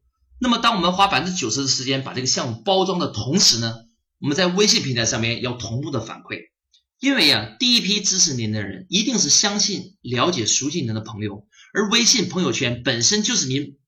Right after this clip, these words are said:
朋友跟您沟通最好的平台。那么做微信预热要做哪些事情呢？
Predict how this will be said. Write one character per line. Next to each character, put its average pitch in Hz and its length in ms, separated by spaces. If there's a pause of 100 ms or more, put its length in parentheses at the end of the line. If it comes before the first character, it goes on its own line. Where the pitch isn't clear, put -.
朋 180 260
友 196 120
跟 110 160
您 156 120
沟 - 160
通 101 180
最 - 140
好 - 100
的 - 80
平 95 180
台。 85 200 (600)
那 214 100
么 214 60
做 214 200
微 220 140
信 220 200
预 226 60
热 233 160
要 143 80
做 143 160
哪 113 100
些 107 140
事 113 180
情 104 160
呢？ 92 140